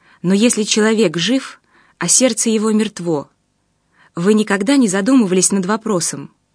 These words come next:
что если бы Христос пришёл на землю, но не стал бы творить чудес,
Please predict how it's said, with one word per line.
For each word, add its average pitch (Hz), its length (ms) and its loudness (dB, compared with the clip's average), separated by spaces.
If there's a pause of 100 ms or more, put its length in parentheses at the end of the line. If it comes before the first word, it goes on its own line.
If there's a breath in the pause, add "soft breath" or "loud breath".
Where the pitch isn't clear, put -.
(400 soft breath)
что - 280 0
если 220 300 2
бы 190 100 0
Христос 214 640 -2 (400 soft breath)
пришёл 226 400 2
на 196 140 2
землю, 208 440 2 (300 loud breath)
но 226 100 2
не 233 140 6
стал 269 260 0
бы 262 120 0
творить 240 360 0
чудес, 180 580 -2